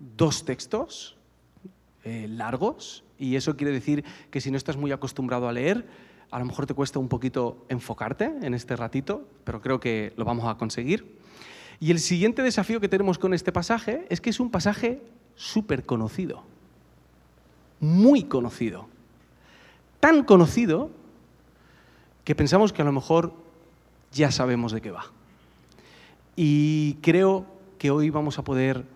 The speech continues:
descubrir algo en la palabra que puede resultar muy útil, muy sanador, muy enriquecedor para nuestra vida.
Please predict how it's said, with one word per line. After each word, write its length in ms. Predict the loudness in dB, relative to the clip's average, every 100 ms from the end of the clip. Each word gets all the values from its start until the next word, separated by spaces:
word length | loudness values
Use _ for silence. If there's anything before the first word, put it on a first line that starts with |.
| -20 -20 _ -2
descubrir 720 | -2 -2 2 4 6 4 2
algo 240 | 0 0
en 40 | -2
la 120 | -2
palabra 400 | -2 -2 -2 -6
que 80 | -6
puede 240 | -4 -4
resultar 640 | -4 -6 -8 -6 -6 -6 -12 -20 -20 -20 _ -20 _
muy 340 | 2 4 4
útil, 380 | 0 0 -2 -2
muy 180 | -2 -2
sanador, 640 | -2 -2 -2 -2 -4 -6 -8
muy 320 | -6 -4 -6 -14 -20 _ _ _ -2
enriquecedor 840 | -2 0 -4 -4 -6 -4 -4 -4
para 180 | -8 -6
nuestra 360 | -6 -6 -8
vida. 300 | -6 -6 -8